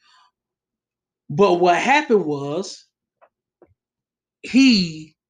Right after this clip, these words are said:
literally died in agony. Wow. Um,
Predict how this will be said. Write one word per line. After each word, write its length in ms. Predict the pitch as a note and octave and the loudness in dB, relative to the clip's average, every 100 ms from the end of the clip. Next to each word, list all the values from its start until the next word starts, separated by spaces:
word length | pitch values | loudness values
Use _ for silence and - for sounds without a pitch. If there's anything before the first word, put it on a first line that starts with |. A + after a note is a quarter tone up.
| _ _ _ _ _ _ _ _ | _ _ _ _ _ _ _ _
literally 880 | D3 D#3 G3+ G#3 E3+ D3 C#3 C3+ B2+ _ _ _ _ _ | -14 0 2 2 0 -4 -8 -12 -20 _ _ _ _ _
died 520 | C#3 E3+ C#3 C3 - - _ _ _ _ _ | -6 -4 -4 -10 -18 -20 _ _ _ _ _
in 180 | D#3 C3+ _ | -16 -16 _
agony. 640 | D3 D3 B2+ A#2+ A2+ - _ _ _ _ _ _ _ _ _ _ _ _ _ _ _ _ | -10 -8 -10 -16 -20 -20 _ _ _ _ _ _ _ _ _ _ _ _ _ _ _ _
Wow. 500 | C3+ B2+ D#3 B2 - - _ _ _ _ _ _ _ _ _ _ _ _ _ _ _ _ _ _ | -16 -8 -6 -6 -12 -20 _ _ _ _ _ _ _ _ _ _ _ _ _ _ _ _ _ _
Um, 680 | F3+ E3+ D#3 D3 C#3 C3 | -4 -2 -2 -4 -8 -14